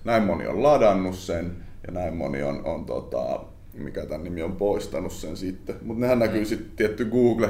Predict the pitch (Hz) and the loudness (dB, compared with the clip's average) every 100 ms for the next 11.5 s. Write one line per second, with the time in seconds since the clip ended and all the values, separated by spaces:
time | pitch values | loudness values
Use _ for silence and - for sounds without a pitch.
0 | - 135 127 107 92 73 - - 67 - | 0 0 2 4 4 2 0 -4 -4 -4
1 | - - 95 90 87 - - - - 98 | -8 -8 -6 -6 -8 -16 -16 -16 -14 -2
2 | 110 107 98 90 - - - - - - | 0 2 2 0 -4 -6 -6 -6 -8 -6
3 | - - - - - 98 95 90 92 - | -4 -6 -8 -8 -8 -6 -4 -4 -4 -6
4 | 80 - - 87 85 80 80 - - - | -8 -8 -8 -8 -6 -8 -8 -10 -8 -8
5 | - - - - - - - - - - | -6 -6 -8 -10 -12 -12 -18 -18 -16 -16
6 | - - 110 110 110 98 104 101 101 101 | -12 -4 -2 0 0 0 2 2 2 2
7 | 98 95 - - - - 123 120 107 101 | 4 2 -2 -10 -14 -8 -2 0 2 0
8 | - 120 113 101 98 98 - 101 98 98 | 0 0 0 2 2 2 2 0 0 -4
9 | 98 98 98 95 - 95 92 95 92 95 | -6 -6 -6 -6 -6 -6 -6 -6 -6 -4
10 | 95 - 98 95 - - - 92 92 87 | -4 -4 -4 -4 -6 -10 -8 -8 -8 -8
11 | 85 82 82 - | -6 -6 -6 -8